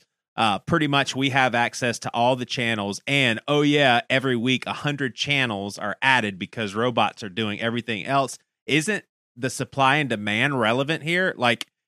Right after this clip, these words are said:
i-, if you have a million podcasts, just imagine how hard it would be to make an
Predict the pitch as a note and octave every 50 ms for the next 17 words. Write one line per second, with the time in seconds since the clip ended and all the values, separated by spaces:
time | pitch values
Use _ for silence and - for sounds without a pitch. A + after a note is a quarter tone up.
0 | _ _ - B2 B2+ - B2 A#2 - C3+ D3 D#3+ E3 D3+ A#2+ B2 A2+ G#2 G#2+ A2
1 | A#2 C3 C#3 D#3 E3 D#3+ D3+ C3+ B2 A2+ - - C#3 D3 D#3+ D#3 - - B2 G#2+
2 | G2+ G2+ G#2+ A#2+ - - - _ _ _ _ - D3 C3+ - C3 A#2+ A#2 A#2+ B2+
3 | C3 C#3+ D3+ - C3 A#2 A2+ C#3 C3+ B2+ - - C3+ B2+ C#3 C#3+ C#3 B2 G#2+ G#2+
4 | G2+ G2 A2 A2 A2 - - - B2+ A2+ G#2 G#2 G#2 A2+ A#2+ A#2+ - - - _
5 | _ - A#2 G#2+